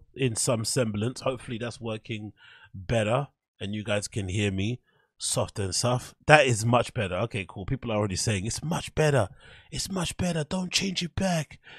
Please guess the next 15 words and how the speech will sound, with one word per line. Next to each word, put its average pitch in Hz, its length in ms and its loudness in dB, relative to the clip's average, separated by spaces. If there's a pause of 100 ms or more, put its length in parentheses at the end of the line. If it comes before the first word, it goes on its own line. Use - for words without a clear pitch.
(200)
Oh 185 180 0
my 175 200 -2
God. 165 560 -2 (480)
Okay, 107 320 -4
cool, 98 280 -4
cool, 92 220 -8
cool, 92 180 -8
cool, 90 220 -10
cool. 87 320 -12
Good 131 180 -4
to 113 140 -6
know. 104 320 -4
Happy. 113 420 -4
Everybody's 92 540 -6
happy. 113 560 -4